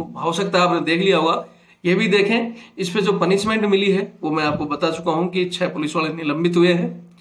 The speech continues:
और जो एसपी और collector का तबादला हुआ है।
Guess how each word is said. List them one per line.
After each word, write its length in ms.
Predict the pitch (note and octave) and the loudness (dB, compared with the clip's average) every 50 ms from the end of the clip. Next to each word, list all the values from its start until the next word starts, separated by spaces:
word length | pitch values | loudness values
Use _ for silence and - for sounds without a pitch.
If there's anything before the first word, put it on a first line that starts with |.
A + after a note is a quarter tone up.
| _ _ _ _ _ _ _ _ _ _ - | _ _ _ _ _ _ _ _ _ _ -2
और 300 | D#3 E3 F3+ G3+ G#3 - - - - - _ _ _ _ _ _ _ _ - | 2 4 4 4 4 0 -2 -6 -12 -20 _ _ _ _ _ _ _ _ -12
जो 220 | E3+ D3+ F3 E3 D#3 D3+ D3+ C#3+ C3+ B2+ - - - _ _ _ _ _ _ _ _ _ _ _ _ _ _ _ _ - | -6 -2 0 2 2 2 2 2 0 -2 -4 -10 -16 _ _ _ _ _ _ _ _ _ _ _ _ _ _ _ _ -4
एसपी 300 | D#3 E3+ F3 E3+ F3+ G3 | -2 -2 -2 0 2 2
और 120 | F3+ E3+ F3 | 2 2 2
collector 300 | F3 D#3+ D#3 - D#3+ D3+ | 0 -2 -2 -4 -4 -4
का 100 | D#3+ D3+ | -4 -2
तबादला 340 | - D3 C#3+ D3+ D3+ E3+ E3+ | -2 -2 -2 0 2 2 4
हुआ 220 | E3 E3+ F3 F3 E3 | 4 4 4 4 4
है। 160 | F3 F3 | 2 0